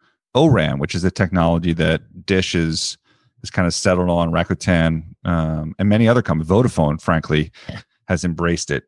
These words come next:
Um, s-, and Neville saying it's not ready for prime time. I'm not gonna go out and chase a bunch of capital efficiencies. <laughs> So, you know, this is,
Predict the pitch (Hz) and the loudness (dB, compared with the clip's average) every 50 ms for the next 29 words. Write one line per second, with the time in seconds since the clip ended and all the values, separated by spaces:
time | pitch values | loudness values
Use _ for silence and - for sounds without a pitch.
0 | _ - - 90 80 78 78 78 78 - - - _ - 95 90 82 - - 69 | _ -6 -4 -2 -2 -2 -4 -6 -8 -12 -16 -14 _ -6 -4 -4 -4 -6 -10 -14
1 | 62 69 95 104 104 101 90 95 - - 98 82 78 - - 87 71 69 85 82 | -8 -2 0 2 2 4 2 2 0 0 0 0 0 -2 -2 -4 -4 -2 -4 -6
2 | 85 76 - - - - - 139 135 131 127 123 - 131 117 113 110 107 101 98 | -6 -8 -12 -14 -10 -4 -2 0 0 0 0 -2 -2 0 0 2 2 0 0 -2
3 | 98 98 95 95 _ _ _ _ _ _ _ _ _ _ - 92 95 92 85 85 | -4 -4 -8 -10 _ _ _ _ _ _ _ _ _ _ -6 -4 -2 -2 -2 -4
4 | - 90 87 85 90 87 80 78 82 - - 101 85 80 - - - 87 82 80 | -4 -4 -2 0 0 2 0 0 -2 -2 -2 0 0 0 -2 -2 -2 -2 -2 -2
5 | 85 - - 85 76 - - 80 76 - - - 127 120 - 101 95 90 - - | -4 -4 -2 -2 -2 -2 -4 -6 -8 -4 -2 0 0 2 2 0 -2 -2 -2 -2
6 | 90 90 87 85 - - - - 117 95 - 110 - - - - - - - - | 0 0 0 -2 -4 -4 -2 0 2 2 2 0 0 -4 -12 -18 -20 -20 -20 -20
7 | _ - - - - 170 156 139 131 127 113 107 110 117 98 104 131 131 - 165 | _ -20 -16 -10 -6 -2 2 2 2 2 2 0 -4 -8 -8 -6 -6 -4 -2 -2
8 | 151 143 135 123 - - - - | -2 -2 -2 -4 -4 -6 -8 -10